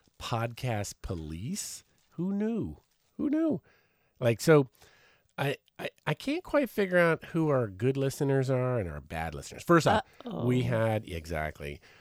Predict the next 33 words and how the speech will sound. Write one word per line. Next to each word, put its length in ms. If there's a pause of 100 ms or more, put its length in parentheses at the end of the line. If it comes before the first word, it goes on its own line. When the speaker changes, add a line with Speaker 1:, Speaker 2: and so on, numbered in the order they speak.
(200)
Speaker 1:
We 140
had 220
some 160
fantastic 720
feedback, 580
right? 320 (100)
We 60
had 60
a 40
lot 180
Speaker 2:
Yes, 80
Speaker 1:
of 60
Speaker 2:
we 160
Speaker 1:
feedback. 340
Speaker 2:
did. 280
Speaker 1:
It 60
was 160
Speaker 2:
Thank 120
Speaker 1:
great. 220
Speaker 2:
you. 360
Speaker 1:
Yeah. 260 (340)
Speaker 2:
What 220
are 40
Speaker 1:
And 100
Speaker 2:
you 80 (100)
talking 500
about? 160
Speaker 1:
well, 500
and 140
then 140
we 100
had 140
some 180